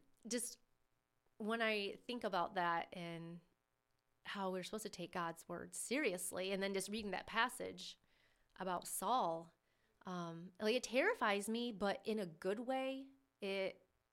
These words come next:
like, it causes me to run to God, not run away from God. So we're not terrified of God in the sense that we run away from him.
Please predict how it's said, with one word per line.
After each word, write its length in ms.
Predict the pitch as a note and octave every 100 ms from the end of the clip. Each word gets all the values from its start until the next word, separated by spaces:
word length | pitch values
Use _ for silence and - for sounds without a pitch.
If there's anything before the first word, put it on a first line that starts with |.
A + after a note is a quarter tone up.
| -
like, 160 | B3
it 80 | B3
causes 380 | B3 C4+ E4 D#4
me 160 | B3 A#3
to 140 | -
run 320 | F3 F3+ F#3+
to 120 | G3 G3
God, 300 | - - F3+
not 240 | F#3 -
run 160 | G3 F3+
away 320 | D#3+ F3 F3
from 220 | F3 D#3+
God. 320 | F3 D#3+ - -
So 140 | G3+
we're 60 | G3+
not 260 | A#3 -
terrified 560 | - G#3 G#3 G#3 F3 F3+
of 160 | F3
God 320 | E3+ - - -
in 120 | F3
the 80 | E3
sense 240 | F3 F3
that 80 | -
we 60 |
run 180 | F3+ E3+
away 180 | E3+ G3
from 180 | - D#3+
him. 240 | E3+ -